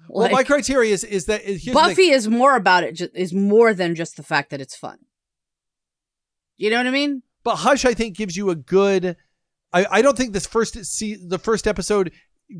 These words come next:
Speaker 1: gives you any of the why. I w-, if I didn't know that Buffy was gonna get good, I would have quit out, quit after the first, first episode. I would go, "This sucks." I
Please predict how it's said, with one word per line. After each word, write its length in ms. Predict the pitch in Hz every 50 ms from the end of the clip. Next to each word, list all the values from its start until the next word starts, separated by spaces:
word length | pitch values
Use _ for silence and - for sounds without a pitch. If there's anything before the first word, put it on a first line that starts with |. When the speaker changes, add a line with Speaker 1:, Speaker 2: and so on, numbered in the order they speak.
| 131 _ _ _ _ -
Speaker 1:
gives 240 | 208 202 170 143 165
you 120 | 190 180
any 220 | 160 160 175 175
of 80 | 170 143
the 60 | 135
why. 240 | 120 117 113 117 123
I 100 | 135 156
w-, 220 | 185 180 196 185 - 180
if 160 | 180 165 -
I 100 | 180 202
didn't 240 | 202 240 240 226 214
know 140 | 202 202 190
that 80 | 185
Buffy 180 | 156 175 165 170
was 120 | 185 175 147
gonna 160 | 175 175 160
get 180 | 143 156 143 -
good, 160 | 175 170 151
I 80 | 135
would 100 | 127 135
have 60 | 139 -
quit 160 | - 156 147
out, 160 | 147 147 -
quit 180 | - 180 185 165
after 240 | 147 131 - -
the 120 | 113 110 -
first, 340 | - 117 110 - - _ _
first 220 | - 139 117 -
episode. 320 | 123 110 - 104 - 113 113
I 40 | 131
would 80 | 139
go, 120 | 143 143 139
"This 180 | 143 151 -
sucks." 380 | - - 131 - - _ -
I 40 | -